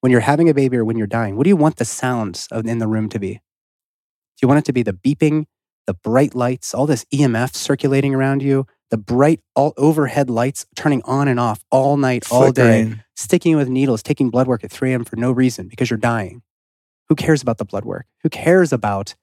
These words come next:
Speaker 1: all that other stuff? Why don't we embrace this as a sacred transformation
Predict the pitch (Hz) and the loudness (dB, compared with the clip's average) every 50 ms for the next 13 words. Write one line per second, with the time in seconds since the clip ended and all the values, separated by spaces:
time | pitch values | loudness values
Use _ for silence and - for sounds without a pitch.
0 | _ _ _ - 117 117 107 117 110 110 101 101 95 - - - 101 107 104 _ | _ _ _ 0 0 0 0 0 -2 -2 -4 -6 -8 -8 -6 -6 -6 -6 -6 _
1 | _ 120 127 147 160 139 135 135 120 113 107 110 117 123 127 - - - 110 - | _ -2 0 2 2 2 0 0 -2 -2 0 2 2 2 2 0 -2 -4 -4 -2
2 | - 107 104 101 104 - - - - 123 - - 107 101 - - 123 113 - - | -2 -4 -4 -4 -6 -8 -2 0 0 0 0 -2 -6 -6 -6 -6 -6 -6 -6 -6
3 | 113 104 107 113 - - 110 98 | -6 -6 -6 -6 -8 -8 -10 -12